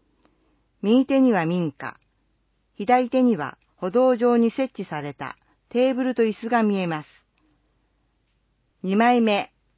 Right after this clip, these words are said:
名刺半分大。メンバーと共に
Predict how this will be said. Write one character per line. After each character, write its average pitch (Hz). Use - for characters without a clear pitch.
名 233
刺 247
半 202
分 185
大。 170
メ 277
ン 285
バ 208
ー -
と 160
共 156
に 131